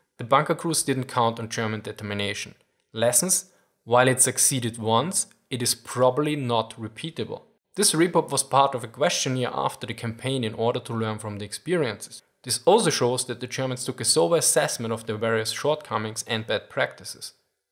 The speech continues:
Now let's look at the losses, which were quite extensive considering the under-equipped Polish forces and the conditions the Polish forces were facing.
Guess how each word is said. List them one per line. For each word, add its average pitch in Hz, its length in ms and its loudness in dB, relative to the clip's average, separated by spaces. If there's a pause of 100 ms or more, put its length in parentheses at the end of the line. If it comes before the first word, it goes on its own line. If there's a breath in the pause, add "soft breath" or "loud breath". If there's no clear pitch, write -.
(180)
Now 127 100 6
let's 165 240 6
look 151 200 2
at 123 120 0
the 117 60 -2
losses, - 560 -4 (1040)
which - 180 -8
were 151 60 6
quite 185 240 6
extensive 220 640 2
considering 147 540 2
the 127 180 -4
under-equipped 160 560 -2
Polish 131 280 0
forces 170 680 2
and 165 180 4
the - 80 0
conditions 147 580 -4
the 143 60 -4
Polish 127 440 -4
forces - 440 -10
were 101 80 -14
facing. - 460 -4